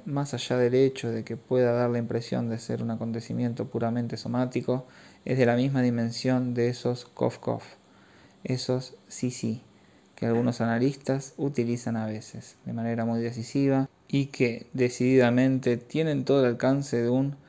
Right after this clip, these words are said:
aguijoneo. La mejor prueba de ello es que, para gran sorpresa del analista,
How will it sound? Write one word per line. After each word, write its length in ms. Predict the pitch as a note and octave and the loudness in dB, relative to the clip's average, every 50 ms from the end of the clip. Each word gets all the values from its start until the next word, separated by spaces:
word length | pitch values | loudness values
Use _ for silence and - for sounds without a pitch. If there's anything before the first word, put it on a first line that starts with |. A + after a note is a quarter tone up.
| - - _ _ _ | -20 -20 _ _ _
aguijoneo. 720 | - - A#2+ A#2+ A2+ - - A#2 A2+ A2+ G#2+ G#2+ G#2+ G#2+ - - _ _ _ _ _ - - _ _ | -4 -2 0 0 0 0 0 0 2 0 0 -2 -6 -8 -12 -16 _ _ _ _ _ -20 -20 _ _
La 80 | - A#2+ | -6 -4
mejor 300 | B2 B2 - C3+ C3 C3+ | -4 2 2 2 4 4
prueba 240 | - C#3 C3 B2 | 4 4 6 6
de 140 | B2 B2+ D3 | 6 6 6
ello 340 | D#3+ D#3 - - E3 E3 - - | 4 2 2 0 0 -2 0 -2
es 160 | D3 C#3 - | -4 -4 -4
que, 200 | - - A#2+ A#2 | -4 -4 -4 -4
para 300 | - - A#2 A2 A2+ A2+ | -4 -6 -8 -6 -6 -4
gran 260 | A2+ A#2 B2+ B2+ B2+ | -2 -2 0 0 -2
sorpresa 560 | B2 - A#2+ G2 - B2 B2 B2 B2 - A2+ | -2 -6 -8 -8 -4 -2 -2 -2 -2 -4 -6
del 160 | A2+ A2+ A2 A2+ | -4 -4 -4 -4
analista, 640 | A2+ A2+ A2+ B2 C3 C#3 - - - C#3+ C#3+ C#3 | -4 -2 -2 -2 -2 -2 -4 -6 -6 -6 -6 -6